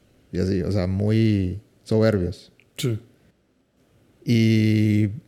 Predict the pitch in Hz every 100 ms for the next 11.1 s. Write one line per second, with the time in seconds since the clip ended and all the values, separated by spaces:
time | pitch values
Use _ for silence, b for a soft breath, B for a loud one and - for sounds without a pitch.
0 | _ - 117 104 123 139 135 190 151 139
1 | 131 131 107 82 92 110 107 101 104 107
2 | - - 127 156 131 113 113 107 117 -
3 | _ _ _ _ - 95 101 98 113 107
4 | 95 107 - - 92 95 92 - 120 107
5 | 101 98 98 104 101 98 98 98 90 85
6 | 87 - _ _ _ _ _ _ _ _
7 | _ _ _ 98 110 117 131 135 127 107
8 | 117 127 135 139 117 120 113 113 107 104
9 | 113 113 131 143 151 131 131 123 110 95
10 | 98 104 110 120 - 131 135 131 127 123
11 | 120